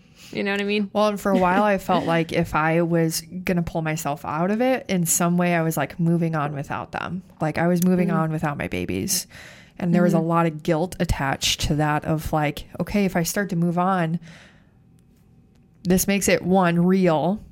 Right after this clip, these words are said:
Speaker 2: and
Speaker 1: Mm-hmm.
Speaker 2: two, I feel like I've, like, I'm leaving them in the dust."
Speaker 1: Mm-hmm.
Speaker 2: So that was really hard for me to process, of, to, like, get out of that, of, like, "No, like,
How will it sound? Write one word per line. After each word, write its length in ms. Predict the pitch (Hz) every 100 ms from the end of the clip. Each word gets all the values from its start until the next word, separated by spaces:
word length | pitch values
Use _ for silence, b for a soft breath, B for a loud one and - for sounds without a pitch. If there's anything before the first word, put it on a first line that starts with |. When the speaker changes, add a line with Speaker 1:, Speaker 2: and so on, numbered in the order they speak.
| -
Speaker 2:
and 180 | 220 185
Speaker 1:
Mm-hmm. 80 | 180
Speaker 2:
two, 460 | 208 214 196 180 175
I 140 | 165
feel 240 | 170 185 165
like 300 | 160 160 -
I've, 500 | 156 147 170 - - - - -
like, 200 | 175 156 -
I'm 260 | 156 151 151
leaving 360 | 170 160 156
them 160 | 156 98
in 60 | 92
the 60 |
dust." 560 | - 60 - - - - B
Speaker 1:
Mm-hmm. 340 | 208 202 190 185 B B
Speaker 2:
So 220 | - 202 175
that 180 | 180
was 180 | 196 185
really 180 | 185 185
hard 200 | 180 180
for 80 | 175
me 120 | 160
to 80 | 147
process, 680 | - 135 170 - 131 165 156
of, 160 | 160
to, 180 | 160 165
like, 340 | 143 135 - -
get 200 | 175 170
out 200 | 156 156
of 140 | 170 170
that, 600 | 151 143 - - - - - _ _ _ _ _ -
of, 180 | 170 165
like, 200 | 156 180
"No, 500 | 185 175 175 180 -
like, 220 | - 170